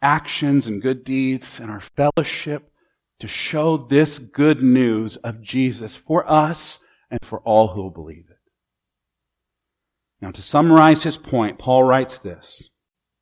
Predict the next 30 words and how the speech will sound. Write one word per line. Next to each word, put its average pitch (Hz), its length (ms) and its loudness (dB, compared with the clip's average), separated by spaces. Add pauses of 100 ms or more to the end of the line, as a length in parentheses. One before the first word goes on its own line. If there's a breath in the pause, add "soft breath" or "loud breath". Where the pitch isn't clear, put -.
(480)
If - 60 -12
you 139 100 6
want 156 160 10
to 170 60 12
know 139 280 8
what 113 160 -4
this 135 220 -4
looks - 240 -2
like, 87 220 -4 (560)
even 160 260 6
more 208 200 8
practically, 120 720 -2 (960)
do 135 400 6
nothing 165 500 6
out 120 220 2
of 101 120 -6
selfish 135 640 0
ambition 110 800 -2
or 104 140 -16
conceit. - 800 -10 (760)
Don't 139 160 -6
do 151 140 -6 (180)
anything 175 640 4 (280)
for - 80 -18
selfish 123 540 -4
reasons, 107 400 -6 (340 soft breath)
but 147 120 -4
instead, 135 720 -2 (680)
in 123 140 -6
humility, 123 840 2